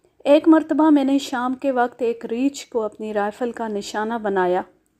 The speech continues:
यह रीछ जवान और ख़ूबसूरत था, इसलिए मैंने इरादा किया कि उसकी लाश को महव छावनी रवाना कर दूँ,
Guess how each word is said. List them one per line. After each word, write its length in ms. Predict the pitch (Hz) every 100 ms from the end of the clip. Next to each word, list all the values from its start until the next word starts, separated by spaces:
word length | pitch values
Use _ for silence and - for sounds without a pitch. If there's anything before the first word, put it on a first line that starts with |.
| _ 208
यह 160 | 208
रीछ 540 | 202 233 233 - - -
जवान 540 | 202 202 208 233 240
और 240 | 202 208 -
ख़ूबसूरत 520 | 208 - - 233 247
था, 500 | - 226 220 233 -
इसलिए 360 | 294 294 285 262
मैंने 380 | 226 214 226 208
इरादा 380 | 196 208 233 233
किया 360 | - 214 208
कि 160 | 208 220
उसकी 340 | 214 - 208
लाश 480 | 202 202 214 226 -
को 340 | - 196 202
महव 440 | 208 202 202 233 220 -
छावनी 640 | - 208 196 202 214 214
रवाना 460 | 208 190 196 208 226
कर 220 | 208 190
दूँ, 220 | 190 208